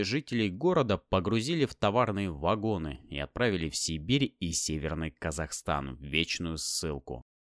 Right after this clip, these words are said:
За побег из нового места обитания грозил двадцатилетний лагерный срок.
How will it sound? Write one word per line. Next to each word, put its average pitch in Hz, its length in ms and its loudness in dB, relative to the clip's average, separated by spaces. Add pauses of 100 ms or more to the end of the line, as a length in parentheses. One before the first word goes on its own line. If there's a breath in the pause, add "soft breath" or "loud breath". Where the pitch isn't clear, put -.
(220)
За 85 260 2
побег 117 440 6
из 107 180 4
нового 120 480 4
места 104 480 2
обитания 92 880 -2
грозил 90 420 2
двадцатилетний 95 1040 0
лагерный 92 640 0
срок. 78 340 -2